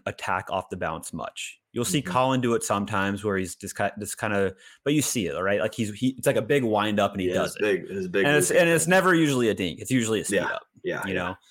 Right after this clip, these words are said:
Speaker 1: But I think that's also a differentiator. Um,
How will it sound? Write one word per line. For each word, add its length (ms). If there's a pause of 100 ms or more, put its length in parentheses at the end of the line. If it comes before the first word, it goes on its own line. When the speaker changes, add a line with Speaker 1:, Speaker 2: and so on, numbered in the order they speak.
(800)
Speaker 1:
But 400 (560)
I 80
think 220
that's 260
also 220
a 20
differentiator. 920 (340)
Um, 400